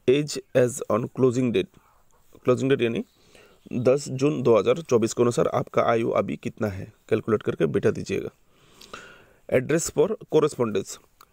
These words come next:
जो आपकी संपर्क करना, आप ऐसा एड्रेस दीजिएगा यहाँ पे ताकि आपका जो संपर्क कर सके।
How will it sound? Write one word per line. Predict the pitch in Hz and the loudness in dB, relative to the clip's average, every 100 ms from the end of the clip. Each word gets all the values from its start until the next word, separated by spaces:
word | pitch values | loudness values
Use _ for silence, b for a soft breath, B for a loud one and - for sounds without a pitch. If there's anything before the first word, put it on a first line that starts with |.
| - | -2
जो | 120 | 0
आपकी | - - 135 | 0 -2 -2
संपर्क | 139 131 - - | 0 0 -2 0
करना, | 135 127 - | 0 0 -4
आप | 127 - _ _ - | -6 -8 _ _ -2
ऐसा | 120 151 | 2 4
एड्रेस | 131 120 | 4 2
दीजिएगा | 131 123 113 131 | -2 0 2 2
यहाँ | 113 104 | 2 0
पे | - 226 _ 185 - | -2 -6 _ -10 -6
ताकि | 104 113 | -4 -2
आपका | - 120 120 | -4 0 0
जो | 110 107 | 0 -2
संपर्क | 104 127 117 117 | -2 -2 0 0
कर | - 123 | 2 0
सके। | - 104 139 | 0 -4 -6